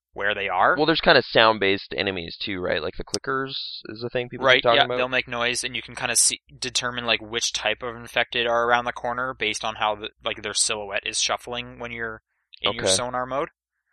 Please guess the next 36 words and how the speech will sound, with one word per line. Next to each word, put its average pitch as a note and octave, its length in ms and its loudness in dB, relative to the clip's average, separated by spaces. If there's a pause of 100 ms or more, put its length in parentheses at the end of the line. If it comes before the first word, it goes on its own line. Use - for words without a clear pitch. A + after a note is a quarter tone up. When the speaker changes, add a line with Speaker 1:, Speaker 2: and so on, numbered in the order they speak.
(420)
Speaker 1:
Um, A#2+ 240 4
but C#3+ 140 2
sometimes F3+ 440 8
if D#3+ 120 0
the D3 120 0
enemy's, D3+ 320 0
like, B2+ 120 2
not G#2+ 260 0
making A#2 320 -2
a G#2 60 -6
noise, G#2 640 -8
you A2+ 220 -4
just A2+ 240 0
won't A2 220 -4
even G#2 240 -6
know F#2+ 160 -10
they're F2+ 160 -12
there. F2 340 -12 (440)
'Cause - 100 -2
Speaker 2:
Okay. G2 200 -2
Speaker 1:
they're G#2 100 -2
just G2+ 200 -2
standing F2+ 500 -6
there. - 220 -20 (340)
Speaker 2:
Hmm. F#2 200 -6
Speaker 1:
Um, A2+ 340 2 (320)
there's C#3 220 -2
been F3 100 4
a E3+ 60 10
lot D3 200 10
of C#3+ 60 2
times C3+ 420 4
where A#2 520 2 (120)
their, A2+ 720 -4 (200)
their A2+ 260 -8
sight - 520 2